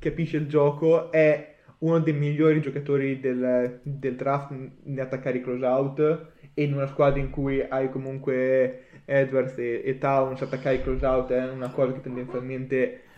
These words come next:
ha il suo perché. È un tiratore in catch and shoot, secondo me, affidabile. Solo in catch and shoot, però,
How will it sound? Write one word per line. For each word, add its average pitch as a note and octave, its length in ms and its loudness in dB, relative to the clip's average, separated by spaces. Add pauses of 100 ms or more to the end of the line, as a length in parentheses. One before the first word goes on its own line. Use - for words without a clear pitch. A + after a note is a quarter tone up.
(140)
ha D3 340 6
il D3+ 80 0
suo C#3+ 140 -4
perché. D#3+ 640 0 (140)
È E3+ 100 2
un F3 120 2
tiratore E3 400 2
in D#3 120 -2
catch D3+ 260 0
and D3 120 -2
shoot, D3 840 0
secondo C#3+ 320 -6
me, C#3+ 260 -2
affidabile. C#3 920 0
Solo D#3 200 4
in D3 60 0
catch C#3+ 160 -2
and C#3+ 80 -6
shoot, D3 220 -2
però, C#3 440 4